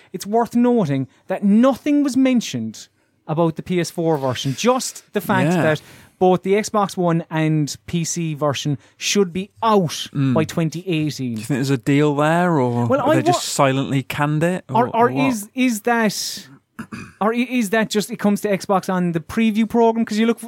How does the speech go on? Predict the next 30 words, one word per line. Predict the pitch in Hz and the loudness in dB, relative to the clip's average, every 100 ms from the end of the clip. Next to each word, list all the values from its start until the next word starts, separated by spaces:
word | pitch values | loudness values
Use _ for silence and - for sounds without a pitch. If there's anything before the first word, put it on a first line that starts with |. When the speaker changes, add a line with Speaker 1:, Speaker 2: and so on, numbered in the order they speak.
| 240 | -8
Speaker 1:
if | 214 | -2
you | 220 | 2
look | 240 240 | 2 0
at | - | -2
P | 233 | 0
S | 214 | 0
four, | - 247 190 160 | 0 2 4 4
Speaker 2:
Oh, | 190 202 | 2 2
yeah. | 202 196 | 2 2
Speaker 1:
it | 196 | 2
doesn't | 202 196 | 2 2
have | 190 185 160 - _ _ - | 2 0 -2 -10 _ _ -4
an | 175 | -2
equivalent. | - - 226 180 156 117 110 - 175 | -2 0 0 2 -2 -4 -6 -8 0
Now, | 190 | 0
Speaker 2:
Yeah. | 160 | 2
Speaker 1:
Fortnite | 285 330 320 285 | 4 4 2 -2
has | 254 | -2
Speaker 2:
Could | - - | -4 -2
be | |
Speaker 1:
kinda | 302 | 0
Speaker 2:
that. | 311 | 0
Speaker 1:
gotten | 285 269 | 0 0
around | 262 262 254 214 | 2 2 2 2
that, | 139 - | 0 -2
though, | 120 101 151 | -4 -6 -4
on | 170 175 | -2 0
P | 180 | 2
S | 156 - | 0 -2
four. | 139 120 101 | -4 -6 -8